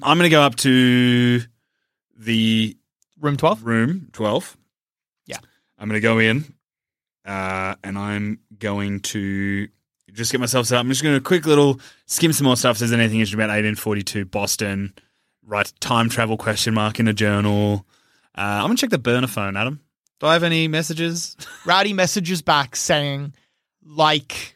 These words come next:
Speaker 2: really?" <laughs> Question mark.
Speaker 1: I just reply, "Sometimes it's zebras."
Speaker 2: <laughs>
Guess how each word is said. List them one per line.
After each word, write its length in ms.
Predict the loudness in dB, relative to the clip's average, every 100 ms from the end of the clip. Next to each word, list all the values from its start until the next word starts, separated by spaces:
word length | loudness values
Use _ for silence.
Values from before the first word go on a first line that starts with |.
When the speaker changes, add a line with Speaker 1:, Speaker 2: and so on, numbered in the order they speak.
| _
Speaker 2:
really?" 560 | -6 0 2 4 2 0 -4 -6 -8
<laughs> 300 | -12 -20 _
Question 420 | -2 -2 -2 -6
mark. 400 | -2 -2 -4 -8 _ _ _ -8
Speaker 1:
I 140 | -2
just 140 | -2 -2
reply, 460 | -2 2 2 0 -4
"Sometimes 640 | -10 -4 -4 0 0 2 -2
it's 120 | 0
zebras." 560 | 2 4 4 2 0 -8 -20 -20 _ _ _ -20 -20 -20
Speaker 2:
<laughs> 80 | -16